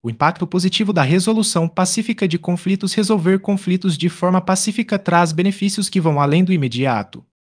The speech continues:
Você verá um aumento da satisfação entre os moradores e um sentimento de comunidade.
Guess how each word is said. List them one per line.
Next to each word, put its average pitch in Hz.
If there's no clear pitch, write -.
Você 151
verá 180
um 185
aumento 175
da 165
satisfação 180
entre 180
os 139
moradores 165
e 180
um 180
sentimento 175
de 160
comunidade. 135